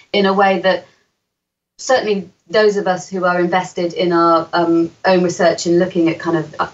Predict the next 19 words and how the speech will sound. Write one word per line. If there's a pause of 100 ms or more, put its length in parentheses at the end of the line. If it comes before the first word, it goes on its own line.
issues
of
meritocracy,
of
feminism,
gender
equality,
um,
racial
equality, (240)
know, (120)
know
not
to
be
true. (440)
And
so (360)
the,